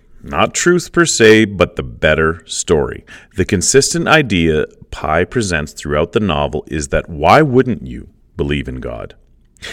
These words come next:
If you can prove or disprove, if you cannot prove and you cannot disprove his existence, why would you not believe in an omnipotent creature whose sole purpose in existence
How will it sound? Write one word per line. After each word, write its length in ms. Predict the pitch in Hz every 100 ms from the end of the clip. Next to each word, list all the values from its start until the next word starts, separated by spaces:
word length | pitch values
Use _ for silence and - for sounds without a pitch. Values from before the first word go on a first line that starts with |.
| -
If 160 | 80 78
you 140 | 131
can 180 | 214 208
prove 640 | - 120 117 117 160 - - _ _ _ _ _ -
or 180 | 87 123
disprove, 640 | 151 - - 131 123 123
if 140 | 104 92
you 100 | 101
cannot 580 | - 110 123 113 - -
prove 460 | 80 71 85 - -
and 140 | 82
you 100 | 80
cannot 580 | - 95 123 139 - 69
disprove 680 | 78 - - 69 92 - _ _
his 220 | - 82 127
existence, 580 | 127 104 - 73 82 - - - -
why 340 | 76 78 98
would 220 | 135 135
you 80 | 113
not 340 | 104 92 87 78
believe 580 | 90 80 95 76 65 -
in 100 | 85
an 200 | 80 76
omnipotent 720 | 71 73 80 117 151 143 123
creature 440 | - 110 101 - 98
whose 280 | - 80 -
sole 380 | - 110 113
purpose 480 | - 117 110 110 -
in 100 | 92
existence 680 | 95 82 85 - 92 85